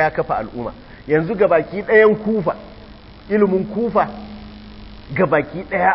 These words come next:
wanda suka buɗe Kufa, ga, ka san kuma duk abin da ya zo daga baya aka zo aka samu na ilimin Iraq, wato Kufa da Baghdad, mm, wanda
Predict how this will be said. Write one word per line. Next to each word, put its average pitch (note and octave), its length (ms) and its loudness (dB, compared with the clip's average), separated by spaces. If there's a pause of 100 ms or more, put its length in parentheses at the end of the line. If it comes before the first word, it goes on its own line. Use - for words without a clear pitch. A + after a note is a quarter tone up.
(920)
wanda F3 260 0
suka F3+ 220 -6
buɗe F3 360 -4
Kufa, D#3+ 420 -6
ga, C3 220 0 (100)
ka D3+ 120 -4
san D#3 140 -6
kuma D#3+ 180 -4
duk F3 180 -4
abin E3 220 -6
da D3 80 -4
ya C#3+ 60 -2
zo C#3+ 160 -8
daga B2 200 -4
baya B2+ 320 -2
aka C3 180 -10
zo B2 140 -8
aka B2+ 280 -10
samu B2 340 -8
na A2+ 80 -10
ilimin B2 420 -10
Iraq, B2 260 -6 (540)
wato A2+ 220 -8
Kufa D3 280 -6
da A#2+ 120 -4
Baghdad, A#2+ 440 0 (760)
mm, A#2+ 320 -14
wanda C3+ 580 -2